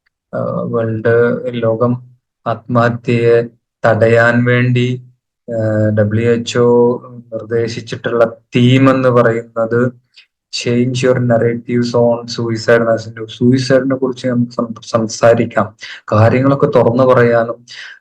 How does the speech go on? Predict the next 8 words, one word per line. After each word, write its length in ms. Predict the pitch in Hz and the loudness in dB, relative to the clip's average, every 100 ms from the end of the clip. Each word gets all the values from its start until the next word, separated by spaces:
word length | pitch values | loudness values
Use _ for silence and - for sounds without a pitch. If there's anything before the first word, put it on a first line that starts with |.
| - | -2
ആ, 100 | 123 | 0
തുറന്ന് 380 | 123 113 113 120 | 2 2 2 0
പ്രകടമാക്കാനും 1120 | - 117 110 123 127 120 120 120 113 113 113 | 0 -2 0 2 2 0 -2 0 -2 -2 -6
അനുഭവിക്കാനും 760 | 110 113 117 120 120 117 117 117 | -10 -8 -10 -10 -4 -2 -2 -4
ഉള്ള 220 | 113 113 | -2 0
സ്പേസ് 440 | 113 - 113 113 123 | -2 -2 -2 -2 -6
ഉണ്ടാക്കാൻ 500 | 120 117 - 120 120 | -2 -2 -2 -4 -2
വേണ്ടിയാണ് 580 | 117 120 120 110 113 | -2 0 2 2 -2